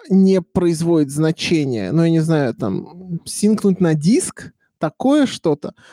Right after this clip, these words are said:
Но заверни это в более высокоуровневый сайд-эффект, где ты действительно можешь игнорировать значения или хочешь игнорировать значения. То есть,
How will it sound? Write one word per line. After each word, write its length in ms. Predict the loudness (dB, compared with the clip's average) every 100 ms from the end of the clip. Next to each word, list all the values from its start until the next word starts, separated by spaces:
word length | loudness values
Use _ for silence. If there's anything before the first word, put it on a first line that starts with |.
| -10
Но 140 | 0 0
заверни 400 | 2 0 2 2
это 160 | 2 0
в 80 |
более 240 | 0 2 0
высокоуровневый 880 | -2 -4 -2 2 2 2 0 -2 -2
сайд-эффект, 720 | -2 -2 0 -2 -2 -4 -6 -20 -20 -8
где 320 | -4 -2 0
ты 140 | 0 -2
действительно 480 | -4 0 0 2 2
можешь 260 | 2 0
игнорировать 540 | -2 0 0 0 -2 -2
значения 600 | -2 -2 -2 -4 -4 -2
или 220 | -2 -2
хочешь 440 | -2 -2 -2 -4
игнорировать 560 | -4 -2 0 0 -2 -2
значения. 580 | -2 -4 -4 -4 -4 -6
То 120 | -4
есть, 180 | -4 -4